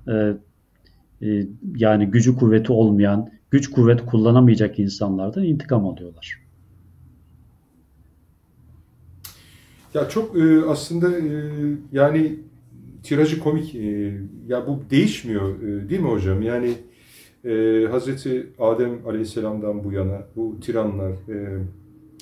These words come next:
Speaker 2: e, bu zalim krallar hep, yöntemleri de hep aşağı yukarı, e, aynı. Nasıl bir yöntemle zulmediyor? Hendek dediniz. Bu hendek ne işe yarıyor?
Speaker 1: Hendek açtırıyor mesela. Çok geniş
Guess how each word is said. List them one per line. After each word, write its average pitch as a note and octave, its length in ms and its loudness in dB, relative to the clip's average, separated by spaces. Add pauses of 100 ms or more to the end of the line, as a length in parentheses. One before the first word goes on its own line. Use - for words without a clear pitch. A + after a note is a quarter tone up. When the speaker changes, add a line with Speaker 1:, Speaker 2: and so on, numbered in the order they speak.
(460)
Speaker 2:
e, A2+ 180 -4 (280)
bu A#2 120 -2
zalim B2+ 640 2
krallar F#2+ 460 -4 (100)
hep, D#3 160 -4 (340)
yöntemleri C#4 560 4
de C4 60 0
hep B3+ 260 -4
aşağı A#3 220 -4
yukarı, G#3 300 -4
e, F3+ 480 -2
aynı. F3+ 280 0
Nasıl F4 300 2
bir B3+ 60 0
yöntemle D3 720 4
zulmediyor? A2 640 0 (540)
Hendek F#3+ 380 4 (360)
dediniz. G#2 440 -4
Bu C#3+ 120 -2
hendek G3+ 300 -4
ne G#3 120 0
işe F#3 200 -2
yarıyor? G2 300 0 (480)
Speaker 1:
Hendek G3 380 6
açtırıyor A2+ 640 2
mesela. C3 600 0 (100)
Çok C3+ 280 -4
geniş C3 500 2